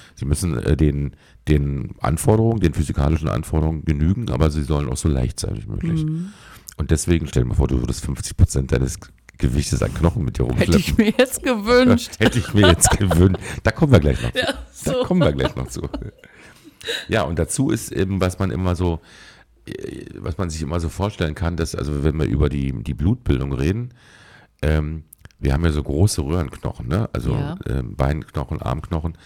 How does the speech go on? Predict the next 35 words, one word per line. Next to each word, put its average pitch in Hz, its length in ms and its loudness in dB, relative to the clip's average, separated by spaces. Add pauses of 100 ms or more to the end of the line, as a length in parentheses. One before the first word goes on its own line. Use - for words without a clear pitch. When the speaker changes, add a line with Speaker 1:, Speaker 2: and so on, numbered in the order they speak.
(100)
Speaker 1:
aber 73 200 0
genau 67 240 -2
da 65 260 2
wird 82 140 0
das 92 100 -4
Blut 104 180 0
nicht 101 140 -2
gebildet, - 320 -6 (880)
sondern 73 220 2
in 67 80 -2
den, 71 120 0
in 69 180 -4
den 67 160 2
Plattenknochen. - 640 -2 (760)
Und, 69 400 0
äh, 69 220 2
da - 80 4
in 60 140 -4
den 71 100 -2
großen 82 380 2
ist - 200 -4
das 76 120 -2
Fettmark 57 400 -2
drin, 58 200 -6
gelbes 62 300 -2
Fettmark. - 440 -6 (140)
Speaker 2:
Mhm. 185 320 2 (680)
Speaker 1:
Das - 340 -4
kann 113 220 0
sich 80 220 -4
aber 76 340 -2 (120)
in, 73 180 -4 (840)
was - 140 -10
steht 110 200 -6
da? 123 140 -6